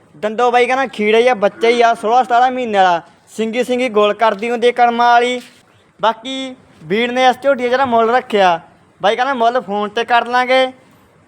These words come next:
ਪਰ ਹੋਊ ਝੋਟੀ ਦੇ ਹਿਸਾਬ ਨਾਲ ਬਿਲਕੁਲ ਜਾਇਜ਼। ਸੋ ਨੰਬਰ ਸਕਰੀਨ 'ਤੇ ਆ,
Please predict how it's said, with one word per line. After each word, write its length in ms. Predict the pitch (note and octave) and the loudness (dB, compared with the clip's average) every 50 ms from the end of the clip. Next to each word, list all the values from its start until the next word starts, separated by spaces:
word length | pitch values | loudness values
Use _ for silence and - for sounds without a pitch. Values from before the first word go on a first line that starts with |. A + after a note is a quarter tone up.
| _ - | _ -2
ਪਰ 140 | A3 B3+ B3 | 0 0 0
ਹੋਊ 280 | E3 F3+ G3 A3+ B3 B3+ | 0 0 0 0 0 0
ਝੋਟੀ 260 | B3+ C#4+ D4 C#4 G#3+ | -2 -2 -4 -4 -2
ਦੇ 120 | A#3 B3 | -2 -4
ਹਿਸਾਬ 220 | B3 A#3+ C4+ C4+ C4 | -2 0 2 2 2
ਨਾਲ 100 | B3+ B3+ | 2 2
ਬਿਲਕੁਲ 360 | A3+ B3 C4 B3+ C4+ C4+ C4 | 2 0 0 2 0 0 0
ਜਾਇਜ਼। 380 | G3+ F3+ F#3 E3+ D#3+ D3+ C#3 C3 C3 C3+ _ _ _ _ _ _ _ _ _ | 0 0 0 0 0 0 -2 -6 -8 -12 _ _ _ _ _ _ _ _ _
ਸੋ 100 | - A#3+ | -10 -8
ਨੰਬਰ 320 | B3 B3 B3 A#3+ A#3 C4+ B3 | -4 -4 -4 0 0 -2 -2
ਸਕਰੀਨ 420 | A#3 G#3 - G#3+ A3 A3 A3 G#3 | -2 -6 -6 -4 -2 -2 -2 -4
'ਤੇ 220 | A3 - B3 B3+ | -4 0 2 4
ਆ, 200 | B3+ B3+ B3+ B3+ | 4 4 4 2